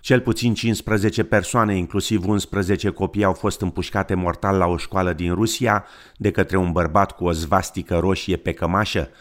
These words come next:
Alte douăzeci și patru de persoane, inclusiv douăzeci și doi de elevi, au fost rănite în atac. Atacul a avut loc la Ijvesc, un oraș cu șase sute patruzeci de mii de locuitori din centrul țării,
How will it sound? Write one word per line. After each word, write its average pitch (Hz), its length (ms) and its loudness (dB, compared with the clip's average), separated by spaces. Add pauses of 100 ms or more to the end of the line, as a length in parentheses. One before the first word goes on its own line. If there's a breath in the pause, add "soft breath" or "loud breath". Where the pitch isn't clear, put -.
(320 loud breath)
Alte 113 280 0
douăzeci 101 380 4
și 98 120 -6
patru 101 300 -6
de 90 120 0
persoane, 101 500 0
inclusiv 92 420 -2
douăzeci 92 400 2
și 95 120 -8
doi 92 220 0
de 87 180 0
elevi, 98 460 0
au 76 120 -4
fost 87 300 -4
rănite 85 420 0
în 80 80 -2
atac. 82 480 -2 (400 loud breath)
Atacul 101 420 2
a 90 100 6
avut 92 240 2
loc 98 220 4
la 85 140 4
Ijvesc, 87 720 -2
un 82 160 -4
oraș 92 280 2
cu 95 100 -6
șase 98 320 0
sute 92 260 -4
patruzeci 92 540 0
de 90 100 0
mii 92 120 0
de 87 100 0
locuitori 85 720 0
din 76 220 -4
centrul 85 440 -2
țării, 104 480 0